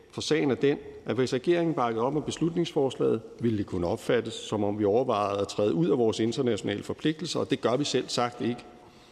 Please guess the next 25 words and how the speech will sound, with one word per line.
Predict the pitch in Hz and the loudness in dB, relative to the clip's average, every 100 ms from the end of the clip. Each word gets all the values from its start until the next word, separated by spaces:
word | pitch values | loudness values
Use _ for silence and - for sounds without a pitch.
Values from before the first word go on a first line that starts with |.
| - - - - - _ _ _ - | -20 -20 -20 -20 -20 _ _ _ -6
For | 123 | 0
mig | 139 151 | 2 0
at | 143 | 0
se, | 160 143 - - - - - - - _ _ | 2 0 0 -10 -20 -20 -20 -20 -20 _ _
er | - 110 | -2 -2
det | 110 98 - 98 | 0 -2 -2 -4
det | 101 | 0
rigtige | 139 - 143 | -2 0 0
sted | - 123 | 2 2
at | 120 | 2
stå | 131 135 | 0 0
som | 139 | 0
en | 113 | 0
ansvarlig | 101 - 135 160 139 | 0 0 0 2 0
regering, | 107 127 123 110 107 - | 0 0 0 -2 -6 -4
og | 98 | -2
i | 90 | 0
øvrigt, | 95 110 - - - | 2 0 -2 -12 -4
hvad | 101 | -4
tidligere | - 127 135 104 | 0 2 2 2
regeringer | 98 - 110 101 | 2 0 0 0
også | 104 139 160 | 0 0 2
har | |
ment, | 127 120 - - - - | 2 0 -4 -16 -18 0
nemlig, | 139 143 135 | 2 4 2